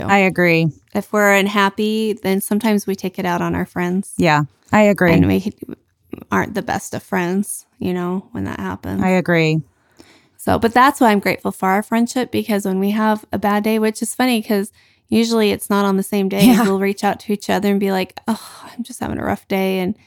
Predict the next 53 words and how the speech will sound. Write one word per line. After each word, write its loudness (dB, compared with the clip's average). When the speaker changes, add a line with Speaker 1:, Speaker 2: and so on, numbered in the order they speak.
Speaker 1:
Exactly. 4
Speaker 2:
and, 4
uh, 4
we 2
cheer 2
each 2
other 6
up, 6
Speaker 1:
We 8
Speaker 2:
you 6
Speaker 1:
do. 8
Speaker 2:
know, 6
or 6
at 4
least 4
have 4
somebody 2
to -6
talk -2
to. -2
Speaker 1:
Yep. 6
Speaker 2:
To -2
just -2
kinda 0
get 0
it -2
off -2
our -4
chest. 0
Speaker 1:
Exactly. 4
You 8
need, 6
you 8
need 10
Speaker 2:
You 2
know, 2
with 2
the 4
frustration 2
of 0
Instagram -2
or -4
whatever. 2
Speaker 1:
Yep. 4
Speaker 2:
You 4
know. 0
Speaker 1:
You 8
need 6
someone 6
you 8
can 6
vent 2
to. 4